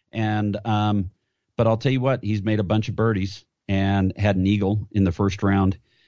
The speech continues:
And, um, and because he's making a lot of birdies, he's putting extremely well. And so, you know, I expect him to,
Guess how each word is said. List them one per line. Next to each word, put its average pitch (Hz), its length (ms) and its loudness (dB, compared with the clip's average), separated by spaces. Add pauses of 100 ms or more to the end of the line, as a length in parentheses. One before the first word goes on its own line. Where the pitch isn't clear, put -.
(200)
And, 90 540 2
um, 87 460 2 (420)
and 110 100 4
because 123 300 2
he's 107 180 0
making 87 220 -2
a 87 40 -2
lot 90 180 0
of 76 40 -6
birdies, 85 360 -2
he's 104 160 0
putting 101 320 -2
extremely 92 500 0
well. 87 400 -2 (420)
And 90 480 2 (120)
so, 98 340 2 (540)
you 135 160 4
know, 123 120 2
I 143 180 0
expect 143 440 -4
him 120 200 0
to, 101 420 -2